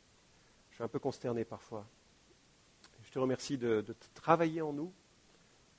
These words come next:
pour que nous sachions, euh, porter le fruit de notre union avec toi. Je prie que tu bénisses chacun pour que ce message ne soit pas accablant, mais source de,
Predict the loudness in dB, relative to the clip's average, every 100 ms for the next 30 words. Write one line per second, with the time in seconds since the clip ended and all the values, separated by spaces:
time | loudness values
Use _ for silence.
0 | -12 -12 -8 -2 -2 -2 -8 -6 -6 -4
1 | -4 -4 -8 -18 -14 -14 -14 -18 -20 -14
2 | -8 -8 -4 -4 -6 -10 -8 -6 -4 -6
3 | -6 -8 -12 -8 -4 -2 -2 -4 -8 -16
4 | -18 -18 -20 -20 -20 -20 -20 -20 -20 -20
5 | -20 -20 -20 -20 -20 -20 -4 -4 -4 4
6 | 6 6 2 -2 0 -2 -2 -8 -8 -6
7 | -2 -4 -4 -8 -4 -2 -4 0 0 2
8 | -4 -4 -6 -8 -8 -8 -4 -4